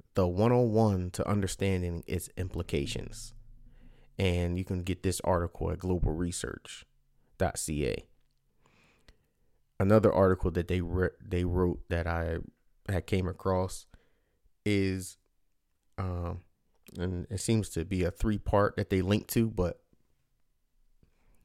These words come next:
this one is called Citizens' Brains.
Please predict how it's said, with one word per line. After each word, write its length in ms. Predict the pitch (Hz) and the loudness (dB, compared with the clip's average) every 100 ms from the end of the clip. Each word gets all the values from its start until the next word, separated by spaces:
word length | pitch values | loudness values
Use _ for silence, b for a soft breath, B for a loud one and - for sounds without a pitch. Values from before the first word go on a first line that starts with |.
| - | -8
this 240 | 95 101 | 0 0
one 220 | - 101 92 | 2 2 2
is 240 | 90 87 | 0 -2
called 380 | - 87 82 - _ _ _ - | -4 0 0 -2 _ _ _ -10
Citizens' 600 | - 135 139 - 117 110 | 4 4 4 4 2 2
Brains. 680 | - 104 104 90 87 90 | 4 6 6 2 -2 -6